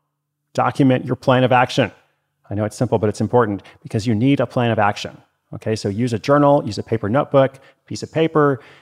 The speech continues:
use your favorite digital note taker, whether it's Evernote or Google Docs or something else, or even dictate your roadmap using a voice memo if you're on the go and you like that method.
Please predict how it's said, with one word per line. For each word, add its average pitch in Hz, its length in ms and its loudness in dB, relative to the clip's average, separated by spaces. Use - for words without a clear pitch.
use 120 160 -4
your 110 100 -4
favorite 117 380 0
digital 156 300 2
note 147 200 2
taker, 139 540 -2
whether - 180 -8
it's 95 120 -12
Evernote 123 520 0
or - 40 -16
Google 120 280 -6
Docs 117 340 0
or 113 80 -14
something 120 360 -4
else, 113 320 0
or 127 100 2
even 160 320 0
dictate 110 580 -4
your 117 140 -2
roadmap 110 540 0
using 131 260 0
a 123 60 0
voice 123 280 2
memo - 380 -6
if 113 120 -14
you're - 140 -6
on 110 140 2
the 113 80 -2
go 101 260 2
and 101 100 -4
you 101 60 -2
like 98 180 -2
that 95 140 -10
method. 107 400 -6